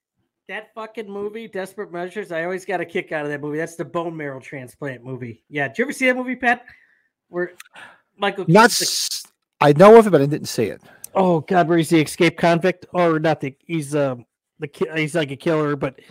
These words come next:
Speaker 1: yeah, they're using, he's gonna be part of a bone marrow transplant, and, like, he, <laughs> I just remember being strapped on, like, the gurney, like Hannibal Lecter, and the dogs are barking, and then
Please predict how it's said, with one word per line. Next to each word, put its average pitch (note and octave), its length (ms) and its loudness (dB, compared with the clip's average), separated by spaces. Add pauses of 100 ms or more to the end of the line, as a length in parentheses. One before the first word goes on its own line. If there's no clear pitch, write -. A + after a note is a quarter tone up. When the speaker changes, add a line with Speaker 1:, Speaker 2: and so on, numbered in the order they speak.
(360)
Speaker 1:
yeah, E3+ 160 0
they're D#3+ 160 0
using, D#3 460 -2
he's D3+ 420 -8 (300)
gonna F#3+ 160 -2
be E3 80 -6
part E3 220 -2
of D3 80 -8
a D3 80 -4
bone D#3 240 -10
marrow C#3 220 -10
transplant, C3 640 -12 (1120)
and, D#3 160 -4
like, C#3+ 200 -8
he, F3 380 -6
<laughs> - 80 -20
I - 720 -10
just A3+ 160 -12
remember B3 240 -2
being G#3 220 -8
strapped G3 420 -8
on, F3+ 140 -6
like, E3+ 160 -8
the D#3+ 80 -14
gurney, E3 320 -8
like D3 160 -10
Hannibal D#3+ 360 -8
Lecter, D#3 360 -8 (560)
and E3 100 -8
the D#3+ 60 -6
dogs E3+ 340 -4
are F#3 60 -4
barking, F3+ 480 -6
and F3 80 -4
then E3 200 -4